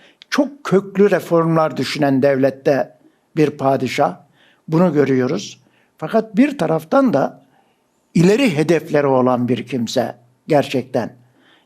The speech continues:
Yani bakıyorsun Lehistan meselesinde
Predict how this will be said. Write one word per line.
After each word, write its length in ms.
Yani 500
bakıyorsun 760
Lehistan 460
meselesinde 800